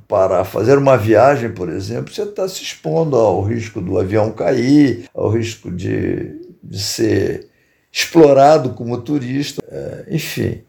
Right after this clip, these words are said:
Então, eu sei de gente que quase não sai de casa porque acha perigoso ir pra rua.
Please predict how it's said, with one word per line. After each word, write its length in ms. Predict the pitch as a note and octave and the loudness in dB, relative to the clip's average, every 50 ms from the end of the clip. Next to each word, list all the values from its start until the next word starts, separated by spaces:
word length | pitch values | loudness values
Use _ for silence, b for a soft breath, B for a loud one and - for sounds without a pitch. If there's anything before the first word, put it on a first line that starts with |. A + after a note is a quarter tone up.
| _ _ _ _ | _ _ _ _
Então, 480 | - E2 - - - - G#2+ A#2 - - | -16 -14 -14 -8 -2 0 2 2 4 4
eu 80 | - - | 4 4
sei 340 | - - - E4 G#4 F#4 | 4 4 4 4 4 4
de 80 | - A3 | 4 2
gente 440 | C#3+ B2 B2+ A2+ G2+ F#2+ F2+ - - | -2 -2 0 0 0 0 -2 -6 -10
que 100 | - - | -16 -12
quase 400 | _ - G#2+ F#2+ G#2 G2 F#2+ A2 | _ 2 4 4 4 2 0 -4
não 160 | G#2+ F2+ F#2 | -6 -6 -6
sai 260 | G2 - - G2+ F#2+ | -4 -2 0 2 2
de 140 | F#2+ F2+ G2 | 2 0 -4
casa 460 | G2+ - - E2 F2 G2 G#2 A2 B2+ | -6 -6 -4 -2 0 0 0 -2 -6
porque 320 | - - - C3 - - C#3 | -8 -10 -12 -14 -10 -8 -8
acha 200 | C3+ B2+ - D3 | -6 -6 -8 -10
perigoso 680 | D3+ - - - G3+ A3 F#3+ D#3 F3 - F#4+ B3+ D3+ C3 | -10 -10 -12 -12 -12 -8 -2 0 0 0 0 -2 -6 -8
ir 40 | |
pra 200 | - - - G2 | -8 -8 -6 -6
rua. 640 | G2 G2+ F#2 F2+ F2+ E2+ E2+ - - - - - - | -6 -4 -4 -4 -2 -2 -2 -2 -4 -6 -10 -14 -18